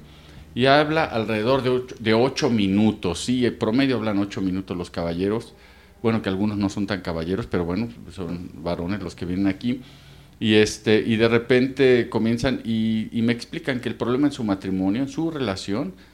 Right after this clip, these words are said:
siempre es ella el problema. Luego les digo de broma que hay, hay, hay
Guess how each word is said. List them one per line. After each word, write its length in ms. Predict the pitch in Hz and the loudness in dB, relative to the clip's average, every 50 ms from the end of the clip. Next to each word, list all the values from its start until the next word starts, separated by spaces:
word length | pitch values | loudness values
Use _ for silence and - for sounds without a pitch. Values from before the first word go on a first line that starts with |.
| _ _ _ - | _ _ _ -8
siempre 420 | - - 117 113 117 117 120 110 | -2 0 0 0 0 0 -2 -2
es 140 | 110 110 - | -2 -2 0
ella 300 | - 107 101 101 92 90 | 2 2 2 2 2 -2
el 80 | 85 80 | -4 -8
problema. 420 | - 82 78 82 76 62 - - - - - - - - _ _ - - _ _ - | -10 -10 -10 -8 -10 -10 -12 -14 -16 -18 -18 -18 -20 -20 _ _ -20 -20 _ _ -4
Luego 160 | 127 127 127 | 0 2 2
les 120 | 117 107 104 | 2 2 2
digo 200 | 113 117 120 113 | 4 4 4 4
de 80 | 101 95 | 4 4
broma 440 | 90 98 104 110 113 113 110 110 | 2 2 2 2 2 0 0 -2
que 320 | - - 90 87 90 90 - 78 | -4 -4 -4 -4 -4 -6 -4 -4
hay, 180 | 101 104 - - | -2 -2 -2 -2
hay, 200 | 101 104 104 - - - - | -4 -4 -4 -6 -10 -10 -6
hay 240 | 104 104 107 104 | -4 -4 -4 -4